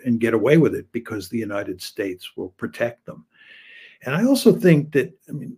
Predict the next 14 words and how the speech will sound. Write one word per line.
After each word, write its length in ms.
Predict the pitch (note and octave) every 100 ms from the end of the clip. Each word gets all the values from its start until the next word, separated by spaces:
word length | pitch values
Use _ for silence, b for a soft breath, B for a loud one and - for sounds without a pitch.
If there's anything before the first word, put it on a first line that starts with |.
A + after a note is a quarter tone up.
| -
one 200 | C#3+ B3+
of 160 | C4
the 80 | F3+
things 220 | G3 F3
I 80 | E3
find 320 | C#3 D#3+ C#3
most 300 | B2+ E3 E3
disturbing 720 | C#3 - - D#3 C3+ A#2 A2+ - _
about 400 | A#2+ A2 B2 A#2
watching 520 | A2+ C3+ D3 - C3+ A2+
what's 260 | - - - -
happening 680 | - A#2+ - A#2 G#2+ G2+ E2+
in 140 | E2
Gaza 540 | E2+ A2+ A#2+ A#2 F2+